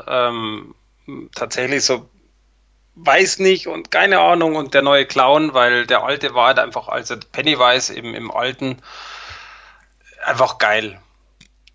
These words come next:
Und konnte mir tatsächlich auch nicht, äh, wenn man so sich den, äh, Skarsgård so ein bisschen anschaut als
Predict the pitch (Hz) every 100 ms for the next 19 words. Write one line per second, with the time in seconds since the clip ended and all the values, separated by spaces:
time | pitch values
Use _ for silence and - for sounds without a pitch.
0 | - 135 131 131 - - - - 143 147
1 | 165 147 143 135 - 147 156 127 135 147
2 | 147 139 - - 139 127 123 123 123 120
3 | 123 123 135 120 - - _ - 123 120
4 | 117 113 - 117 113 113 101 98 101 -
5 | - - 135 - 139 131 131 135 123 131
6 | 131 127 - _ - 156 165 - 151 156
7 | - 131 - - -